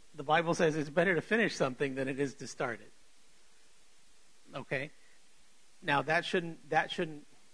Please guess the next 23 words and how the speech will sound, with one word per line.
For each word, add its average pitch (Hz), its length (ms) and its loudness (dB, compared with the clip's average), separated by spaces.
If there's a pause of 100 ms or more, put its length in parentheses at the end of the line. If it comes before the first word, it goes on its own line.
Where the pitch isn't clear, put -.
(100)
you 147 100 -12
know, 135 120 -2
be 123 180 -4
a 147 80 4
revelation 135 640 0
for 120 120 -4
most 110 300 -14
of 110 80 -14
us. 104 180 -14
It, - 200 -10
you 160 100 -4
know, 135 240 -4 (220)
if 139 80 -6
you're 214 100 8
gonna 208 140 0
start 165 260 -2
something, 151 260 -4
you 139 140 -2
should 139 240 -4
finish 104 300 -10
it. - 80 -18 (1040)
Okay? 139 260 -4 (840)
But 202 320 4